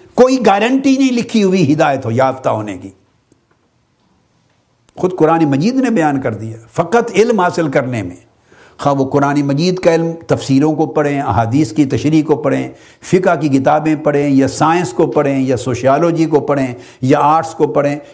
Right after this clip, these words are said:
इल्म जो भी पढ़ें, महज इल्म के अंदर हिदायत की गारंटी नहीं है। आप उससे हिदायत भी पा सकते हैं, शऊर के, सही शऊर के रास्ते भी खुल सकते हैं,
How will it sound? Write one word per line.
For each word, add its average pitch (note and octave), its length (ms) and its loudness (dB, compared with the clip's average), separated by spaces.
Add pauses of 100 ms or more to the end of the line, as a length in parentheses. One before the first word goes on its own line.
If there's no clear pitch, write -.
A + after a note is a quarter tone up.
(200)
इल्म C4 280 4
जो G3+ 240 2
भी E4 180 2
पढ़ें, D3 340 -2 (640)
महज F#3 640 2
इल्म A#3+ 320 2
के G#3+ 140 2
अंदर F#3+ 280 2
हिदायत D#3+ 580 0
की D3+ 220 -4
गारंटी A3+ 640 2
नहीं E3 220 0
है। F#2 500 -6 (1900)
आप C#3 220 -2
उससे C3+ 240 -2
हिदायत B2+ 420 2
भी F3 120 -2
पा G3 200 2
सकते G#3 340 0
हैं, A3+ 420 -4 (120)
शऊर G#3 400 2
के, F3 180 -2
सही D#3 300 0
शऊर D#3+ 280 0
के D#3 160 0
रास्ते B2+ 360 -2
भी D#3+ 120 -4
खुल F3 180 0
सकते F3+ 320 -2
हैं, G#3+ 180 -2